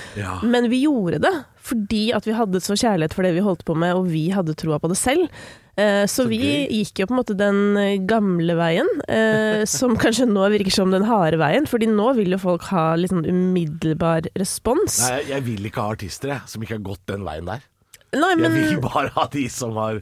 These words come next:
Speaker 2: poenget er jo at de må uansett gå den på et eller annet tidspunkt,
Speaker 1: Ja.
Speaker 2: i hvert fall de aller fleste da.
Speaker 1: Mm.
Speaker 2: Eh, og da er det jo interessant å se, ok, bare sånn, hvem har stamina? Og så synes jeg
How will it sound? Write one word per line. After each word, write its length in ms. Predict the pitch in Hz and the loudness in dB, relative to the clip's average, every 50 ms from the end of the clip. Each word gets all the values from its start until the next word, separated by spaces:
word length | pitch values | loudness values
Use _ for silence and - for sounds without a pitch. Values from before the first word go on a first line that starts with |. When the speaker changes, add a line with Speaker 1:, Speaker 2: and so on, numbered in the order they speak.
| - - - | -10 -8 -2
Speaker 2:
poenget 280 | - 349 277 240 277 320 | 0 2 2 4 2 2
er 60 | 294 | 2
jo 60 | 302 | 2
at 60 | - - | 0 0
de 80 | 302 285 | 0 0
må 220 | 302 277 269 285 285 | 2 2 2 2 2
uansett 400 | 269 247 233 247 - 302 - - 254 | 2 2 2 2 2 0 -2 -2 -2
gå 240 | 247 214 190 170 165 | 0 2 2 2 0
den 100 | 202 208 | 0 -2
på 80 | - 294 | -2 -2
et 60 | 247 | 0
eller 140 | - 269 262 | 0 0 0
annet 100 | 262 - 233 | 0 -2 -4
tidspunkt, 480 | - - - 320 359 330 - - - - | -4 -4 -2 -2 -2 -2 -4 -6 -8 -6
Speaker 1:
Ja. 140 | - 214 208 | -2 -2 0
Speaker 2:
i 20 | 214 | 0
hvert 160 | 240 254 - | 0 0 0
fall 140 | - 294 254 | 0 -2 -2
de 80 | 285 - _ | -2 -4 _
aller 240 | - 208 202 202 233 | -4 -2 0 -2 -2
fleste 400 | - - 269 220 170 - - 247 | -2 0 -2 -2 -2 -4 -2 0
da. 140 | 285 302 277 - 277 - | 0 0 0 -4 -4 -2
Speaker 1:
Mm. 20 | |
Speaker 2:
Eh, 320 | - 247 247 247 240 240 240 | 0 2 2 2 2 0 0
og 140 | - 269 233 | 0 0 2
da 160 | 277 262 240 | 4 4 4
er 40 | 214 | 4
det 40 | 202 | 2
jo 80 | 196 | 0
interessant 340 | 196 - 240 - 220 190 180 - | 0 -2 -4 -2 -2 -4 -2 -4
å 60 | 214 | -2
se, 100 | - 226 214 | 0 0 -2
ok, 160 | 220 - 233 | 0 0 0
bare 120 | 208 220 220 | 0 0 0
sånn, 140 | 220 226 196 | 0 0 0
hvem 180 | 202 190 202 | 0 0 2
har 100 | 214 202 | 0 0
stamina? 520 | 190 - - 202 185 175 180 202 254 294 - | -2 -2 -2 -2 0 0 2 2 2 2 2
Og 80 | 247 | 0
så 100 | 247 247 | 0 -2
synes 220 | 240 208 220 214 220 | -2 -2 -2 -2 -2
jeg 60 | 214 | -2